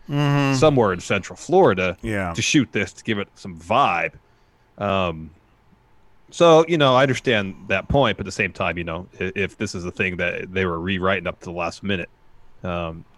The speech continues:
Speaker 2: it might just not be possible.
Speaker 1: Uh,
Speaker 2: to,
Speaker 1: yeah,
Speaker 2: to,
Speaker 1: that, that's entirely
Speaker 2: to do
Speaker 1: possible. I
Speaker 2: something
Speaker 1: mean,
Speaker 2: like that.
Speaker 1: all told, I thought that he was, by the end, I, I bought into it. I thought it was pretty cool.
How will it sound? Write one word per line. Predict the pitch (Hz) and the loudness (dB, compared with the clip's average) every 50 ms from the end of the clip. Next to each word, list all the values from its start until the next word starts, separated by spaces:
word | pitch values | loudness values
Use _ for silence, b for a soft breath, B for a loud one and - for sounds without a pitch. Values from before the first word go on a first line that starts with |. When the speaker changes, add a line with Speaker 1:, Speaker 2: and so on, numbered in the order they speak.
| _ - | _ -20
Speaker 2:
it | - 71 92 95 | -16 -12 -10 -6
might | 95 92 92 82 | -4 -4 -4 -4
just | 90 82 - - | -6 -10 -10 -10
not | 85 85 - | -10 -10 -10
be | - - | -12 -12
possible. | - - 95 82 - - - - 87 | -10 -8 -8 -8 -10 -14 -16 -14 -8
Speaker 1:
Uh, | 87 | -4
Speaker 2:
to, | 147 165 | -2 0
Speaker 1:
yeah, | 165 170 160 | 2 4 2
Speaker 2:
to, | 131 120 | 4 2
Speaker 1:
that, | 147 151 151 | 0 0 0
that's | 165 160 - - | 0 -2 -2 -2
entirely | 160 139 - - 139 120 117 110 104 98 95 | -4 -2 0 4 4 6 6 6 4 0 -2
Speaker 2:
to | 90 | -4
do | - | -4
Speaker 1:
possible. | 104 87 82 85 101 98 87 92 98 | -4 -2 -2 -4 -4 -6 -4 -2 -2
I | 107 | 0
Speaker 2:
something | 117 120 120 | 0 0 0
Speaker 1:
mean, | 120 | -2
Speaker 2:
like | 117 - - - | -4 -8 -14 -16
that. | - - - - | -16 -10 -2 2
Speaker 1:
all | 147 156 160 143 | 4 4 4 4
told, | - - 123 127 120 120 113 110 | 2 0 0 2 2 2 2 2
I | 104 104 | 2 0
thought | 98 - 107 95 - | 2 0 0 -2 0
that | 104 98 90 | -2 -4 -4
he | 87 87 104 | -4 -4 -2
was, | 101 101 98 87 - - - b b b b b b b | -2 -2 -2 -4 -6 -10 -14 b b b b b b b
by | 135 135 139 | 4 4 4
the | 131 131 120 120 | 6 4 4 4
end, | 120 117 110 | 4 4 4
I, | 104 104 98 | 4 4 2
I | 98 92 101 | 2 0 0
bought | 95 95 101 92 92 | 2 2 2 2 2
into | 95 95 87 - - 101 92 | 0 -2 -4 -4 -4 -2 -2
it. | 90 | -2
I | 87 87 | -2 -2
thought | - 92 87 85 | -2 -2 -2 -2
it | 85 | -2
was | 80 80 - | -4 -8 -8
pretty | - - 92 82 80 | -4 -4 -4 -4 -4
cool. | - - 90 82 80 78 76 73 | -6 -6 -6 -6 -6 -6 -8 -10